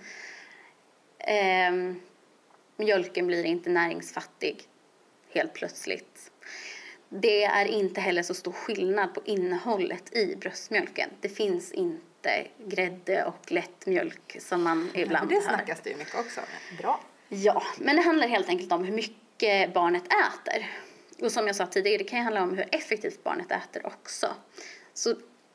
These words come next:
Speaker 1: skillnaden på bröstmjölken, det är inte stor skillnad i fetthalten.
Speaker 2: Det tycker jag var en jättebra myt att slå på, för det känns som att
Speaker 1: Mm.
Speaker 2: där är det mycket så här skuld hos mammor som känner att mitt barn går inte upp tillräckligt i vikt, jag har så
Speaker 1: Ja.
Speaker 2: dålig mjölk.
Speaker 1: Mm, så är det inte.
Speaker 2: Mycket bra.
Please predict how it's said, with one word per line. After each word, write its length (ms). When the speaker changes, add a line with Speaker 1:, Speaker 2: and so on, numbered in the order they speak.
Speaker 1:
skillnaden 640
på 100
bröstmjölken, 640
det 60
är 120
inte 180
stor 220
skillnad 400
i 60
fetthalten. 600
Speaker 2:
Det 120
tycker 160
jag 80
var 80
en 120
jättebra 640
myt 200
att 60
slå 220
på, 160
för 60
det 80
känns 180
som 100
att 60
Speaker 1:
Mm. 120
Speaker 2:
där 120
är 80
det 80
mycket 240
så 60
här 60
skuld 360
hos 120
mammor 320
som 160
känner 200
att 80
mitt 140
barn 260
går 80
inte 180
upp 120
tillräckligt 360
i 40
vikt, 320
jag 100
har 120
så 100
Speaker 1:
Ja. 160
Speaker 2:
dålig 140
mjölk. 300
Speaker 1:
Mm, 320
så 240
är 180
det 60
inte. 500
Speaker 2:
Mycket 220
bra. 120